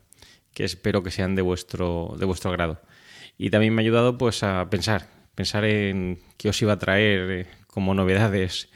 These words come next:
a la vuelta de, de mi viaje. Y lo que os traigo es, eh, algo que creo que hasta la fecha no habíamos tratado en Eureka, y en concreto es un, eh, un software, un software que, a mi entender, em,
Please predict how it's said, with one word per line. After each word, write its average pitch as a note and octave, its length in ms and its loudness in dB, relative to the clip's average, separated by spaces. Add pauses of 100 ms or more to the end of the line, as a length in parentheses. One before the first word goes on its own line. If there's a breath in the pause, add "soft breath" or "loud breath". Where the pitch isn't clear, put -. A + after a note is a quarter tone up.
(520 loud breath)
a F#2 160 -2
la F#2+ 60 2
vuelta G2 480 0
de, F#2 500 0
de G2+ 120 -2
mi G2+ 140 4
viaje. A#2+ 600 0
Y G#2 300 -2
lo G2+ 200 0
que F#2 60 -2
os - 160 -4
traigo C3 400 2
es, C3+ 420 -4 (200)
eh, G#2 280 2
algo G#2 260 0
que A#2+ 160 2
creo G#2+ 200 0
que A2 80 -2
hasta G#2+ 180 -4
la G2 80 -2
fecha A#2 400 -4 (560 loud breath)
no A2+ 160 0
habíamos G#2+ 260 4
tratado F#2+ 680 0
en F#2+ 140 -4
Eureka, G#2+ 400 -4
y G2 100 -10
en G2 60 -6
concreto A2 380 -2
es - 180 -8
un, A#2 340 -4 (420)
eh, F#2 280 -12
un - 80 -10
software, G#2+ 420 -4 (180)
un G2 100 -4
software B2 480 0 (800 loud breath)
que, A#2 500 -2
a F#2+ 200 2
mi F#2+ 140 0
entender, G2+ 920 2
em, F2+ 640 -4